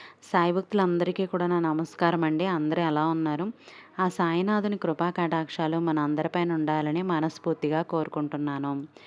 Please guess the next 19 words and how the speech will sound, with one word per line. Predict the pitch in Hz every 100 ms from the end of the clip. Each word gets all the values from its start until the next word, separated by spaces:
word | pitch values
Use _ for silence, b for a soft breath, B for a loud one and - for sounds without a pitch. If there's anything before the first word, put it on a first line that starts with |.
| B B B B
ఇక | 196 214
ఈరోజు | 196 180 160 156 165 190 175 175
వీడియోలో | 165 160 160 160 156
బాబా | 156 147 139 160
గారు | 170 175 165 165 B B B 160
ఏం | 165 180
సందేశం | 170 180 165 165 165 180
ఇవ్వబోతున్నారు | 170 147 147 156 165 160 165 156 147 165
అంటే | 160 147 143 156
కనుక, | 151 147 160 190 233 B B B B B -
బాబా | 151 143 143 202
గారు | 214 190 165 175
ఈరోజు | 190 165 147 147 165 165
మనందరి | 190 170 147 139 151 196 202
కోసం | 202 180 175 165 156
ఒక | 147 - 139
మంచి | 147 143 135 151 -
మాట | 185 160 139 139
చెప్తున్నారండి. | 170 175 - - 147 135 131 131